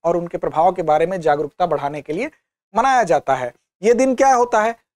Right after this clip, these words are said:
तो प्रजनन, स्वास्थ्य, परिवार नियोजन, लैंगिक समानता, सतत विकास जैसी जो चिंताएं हैं, उनको संबोधित किया जाता है, उनके महत्व पर प्रकाश डाला जाता है। इस जनसंख्या दिवस को सेलिब्रेट करने के साथ साथ। तो इसकी थीम आप याद रखें, किसी को पीछे ना छोड़ें, सभी की गिनती करें।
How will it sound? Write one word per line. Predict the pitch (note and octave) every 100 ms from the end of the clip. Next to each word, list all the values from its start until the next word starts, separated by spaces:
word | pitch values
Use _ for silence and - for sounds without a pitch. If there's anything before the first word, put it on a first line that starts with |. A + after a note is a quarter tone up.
| C4+
तो |
प्रजनन, | B3+ B3 A3+ A#3+ B3+
स्वास्थ्य, | A#3+ A3+ G#3+ G#3 -
परिवार | F3 F3 G#3 A3+
नियोजन, | A3+ G#3+ F#3+ G#3 G#3
लैंगिक | E3+ F#3+ A#3 A3
समानता, | G#3 F#3+ G3 G3
सतत | G3 E3 A3+ G#3
विकास | F#3+ F#3+ G3
जैसी | F3 E3+ G3+
जो | F3
चिंताएं | E3 E3+ E3+ F3+ A#3 G#3+
हैं, | E3+ A3 _ _ -
उनको | G3 A3 A3
संबोधित | F#3 E3+ E3+ G3
किया | - F#3
जाता | F3+ F3 F3 E3+
है, | E3+
उनके | E3+ D#3+
महत्व | D3 D3+ E3+
पर | D#3 D3+
प्रकाश | D3 E3+ F3+
डाला | E3 D#3+ E3
जाता | D#3 - D#3
है। | F#3+ C4+ _ _ _
इस | B3 - - _ -
जनसंख्या | F#3+ G3 F#3+ G#3+
दिवस | F#3+ F3 E3+
को | A3+
सेलिब्रेट | G3+ E3+ F3 F3+
करने | D#3 D3+ C#3+
के | F3+
साथ | F3+ C3
साथ। | - B2
तो | B2 _ _ _ F3+
इसकी | - G#3+
थीम | A3+ A3+
आप | G3 G3
याद | G3 G#3+
रखें, | G3+ - A#3 A#3+
किसी | - F#3+ A3
को | G#3
पीछे | G3+ G3 G#3+
ना | G#3
छोड़ें, | G#3+ G3 G#3+
सभी | G#3 D#3+ F3+
की | E3+
गिनती | D#3+ F3 G#3+
करें। | G3+ G#3